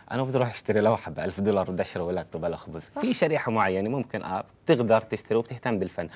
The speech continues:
Speaker 1: أما باقي الناس أنا بروح أجيب لوحة بألف دولار وولاد قاعد أشتريهم مثلًا.
Speaker 2: مم. صح، وأنا ما
Speaker 1: ما
Speaker 2: بدي بالنهاية
Speaker 1: بزبطش.
Speaker 2: أخلي الفن نخبوي ويكون فقط للنخبة أو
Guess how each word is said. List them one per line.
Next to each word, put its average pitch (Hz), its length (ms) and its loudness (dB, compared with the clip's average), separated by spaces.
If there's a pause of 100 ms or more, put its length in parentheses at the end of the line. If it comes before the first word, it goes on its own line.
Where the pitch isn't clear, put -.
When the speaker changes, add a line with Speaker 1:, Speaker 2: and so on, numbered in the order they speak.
(260)
Speaker 1:
أما 127 140 -2
باقي 143 260 2
الناس 135 260 0
أنا 143 180 -2
بروح 123 300 -2
أجيب 117 180 0
لوحة 117 200 0
بألف 98 240 0
دولار 98 300 0
وولاد 104 320 0
قاعد 92 160 -6
أشتريهم 95 380 -10
مثلًا. 95 260 -4
Speaker 2:
مم. 90 120 -16 (380)
صح، 226 240 0
وأنا 247 220 2
ما 277 100 6
Speaker 1:
ما 254 120 8
Speaker 2:
بدي 185 140 6
بالنهاية 233 380 4
Speaker 1:
بزبطش. 208 140 4
Speaker 2:
أخلي 254 200 2
الفن 226 360 0
نخبوي 170 460 -2
ويكون 220 320 -4
فقط 214 380 -4
للنخبة 185 400 -2
أو 185 300 0